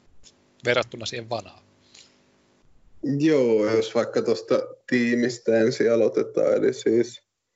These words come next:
Speaker 2: siinähän nyt siis on, tota, noin apuvalmentajina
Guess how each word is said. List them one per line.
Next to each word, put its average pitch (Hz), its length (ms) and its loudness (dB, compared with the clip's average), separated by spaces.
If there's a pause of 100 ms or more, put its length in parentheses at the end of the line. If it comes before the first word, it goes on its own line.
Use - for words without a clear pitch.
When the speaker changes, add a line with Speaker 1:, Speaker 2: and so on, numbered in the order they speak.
(1200)
Speaker 2:
siinähän 135 480 0
nyt 151 140 -2
siis 156 260 -2
on, 160 120 2 (1160)
tota, 117 360 0
noin 120 240 2 (1300)
apuvalmentajina 120 1300 2